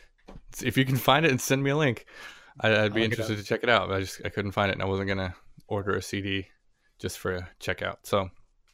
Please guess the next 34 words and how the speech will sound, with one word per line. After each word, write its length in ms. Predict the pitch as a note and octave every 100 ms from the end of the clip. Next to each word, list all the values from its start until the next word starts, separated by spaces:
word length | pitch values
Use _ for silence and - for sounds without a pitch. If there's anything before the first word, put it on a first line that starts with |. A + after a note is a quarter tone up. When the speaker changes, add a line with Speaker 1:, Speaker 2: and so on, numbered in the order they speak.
| _ _ - - - -
Speaker 1:
so 140 | - C3
yeah, 200 | D#3 B2+
that 160 | A#2+
was, 300 | B2+ A#2 - - - - _ -
definitely 340 | B2+ B2+ D3
go 160 | C3 B2+
check 240 | - C3+
out. 320 | C3 B2+ A#2+
Um, 320 | A2+ A2+ A2 G2 _ _
you 100 | A2+
know 100 | A2+
what? 120 | B2
Actually, 400 | A#2+ - C#3+ B2 - _ - - _ _ _ _ _ -
listen 260 | A2 G#2+ B2
to 60 | C3
the 60 |
episode, 500 | C3 C3 - C#3 D#3 _ _ _ _ _ _
listen 220 | A2+ -
to 60 | A2+
the 60 | G#2+
song 260 | A#2+ A#2+
at 80 | A#2
the 100 | A#2
end, 160 | B2 C#3
and 60 |
if 100 | G#2
you 100 | A2+
like 220 | A2 B2+
it, 200 | E3 - _ _ _ -
check 180 | D#3
out 140 | D#3+ C#3+
Mentor 280 | C#3 C#3 D3
Collective. 460 | - C#3+ - G2
It's, 300 | G#2 - -